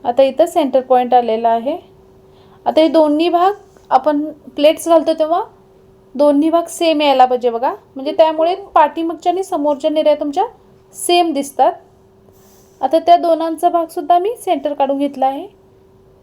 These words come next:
बघू शकता तुम्ही व्हिडिओमध्ये, तुम्हाला जर समजत नसेल तर. आता तिथंसुद्धा मी सेंटर पॉइंट काढून घेतला आहे, म्हणजे तेवढ्या भागा, म्हणजे तेवढ्या निऱ्या आल्या पाहिजेत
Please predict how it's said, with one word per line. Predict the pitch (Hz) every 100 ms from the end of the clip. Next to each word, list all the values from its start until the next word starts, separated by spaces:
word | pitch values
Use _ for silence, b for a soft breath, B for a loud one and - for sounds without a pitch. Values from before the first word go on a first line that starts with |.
| _ _ _ -
बघू | 277 392
शकता | 415 392 320
तुम्ही | 311 294
व्हिडिओमध्ये, | 294 262 269 262 269 349 415 - -
तुम्हाला | 302 285 285
जर | 311
समजत | 311 302 254 269 262
नसेल | 277 269 247 254
तर. | 320 - _ _ _ _ _ _ _ _ _ _ _ _ -
आता | 247
तिथंसुद्धा | 302 311 320 320 269 285
मी | 311 453 - - _ _ _ _ _ _ - _ _ _ -
सेंटर | 311 277 277
पॉइंट | 269 269 262 254
काढून | 247 254
घेतला | 247 247
आहे, | 247 302 370
म्हणजे | 302 285 349 - _ _ _ _ -
तेवढ्या | 339 311 359
भागा, | 370 359 349
म्हणजे | 349 339 359 494 - _ _ _ _ _ _ _ _
तेवढ्या | - 320 349
निऱ्या | 339 277 294
आल्या | 269 269
पाहिजेत | 269 254 254